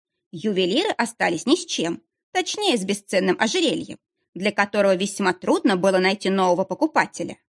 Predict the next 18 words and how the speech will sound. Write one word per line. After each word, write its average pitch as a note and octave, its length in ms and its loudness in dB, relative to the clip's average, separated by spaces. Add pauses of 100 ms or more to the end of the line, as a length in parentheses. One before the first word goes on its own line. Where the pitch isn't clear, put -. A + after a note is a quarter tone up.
(420)
Цена G3+ 360 2
ожерелья G#3 600 0
составляет G3 640 0
примерно F#3+ 460 0
полтора F#3+ 400 0
миллиона F#3 440 4
ливров. G#3+ 380 -4 (600)
Заплатить F4 580 0
такую F#3 320 -2
цену C#4+ 400 2
могут G3 340 0
только G3 260 0
несколько F#3+ 420 -2
человек F#3+ 420 0
в F#3+ 40 -8
Европе. B3 580 0 (340)
Английский G3+ 560 0
король, G3 360 0